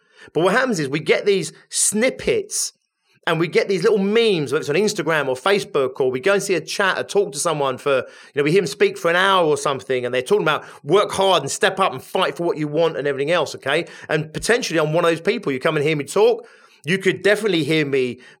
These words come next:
beating the fight harder drum, you know, drive harder, push harder, don't give up, don't give in, stand up, do what it takes.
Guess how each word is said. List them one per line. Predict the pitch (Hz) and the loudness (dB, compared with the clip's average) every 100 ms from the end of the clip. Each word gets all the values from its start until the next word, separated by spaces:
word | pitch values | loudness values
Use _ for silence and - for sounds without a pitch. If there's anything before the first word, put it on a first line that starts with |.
| 117 | -4
beating | 160 170 156 135 | -2 0 -2 -2
the | |
fight | 139 165 156 - | -2 0 0 -2
harder | 151 151 131 | -2 0 0
drum, | 123 131 135 104 | 0 0 0 -2
you | 117 | -4
know, | 143 151 | -2 -2
drive | 131 151 170 165 | 0 2 2 2
harder, | 156 156 135 | 0 0 0
push | - 175 165 | 0 -2 0
harder, | 160 151 131 | 0 0 0
don't | 156 156 131 | 0 -2 -2
give | 151 | 0
up, | 143 143 | 0 0
don't | 156 156 | -2 -2
give | 156 147 | -2 0
in, | 151 147 143 - - | 2 2 0 -14 -20
stand | - - 175 160 147 | -10 0 2 2 2
up, | 147 147 131 | 0 0 0
do | 170 | 2
what | 151 151 | 4 2
it | 139 | 0
takes. | 165 139 - | -2 -2 -2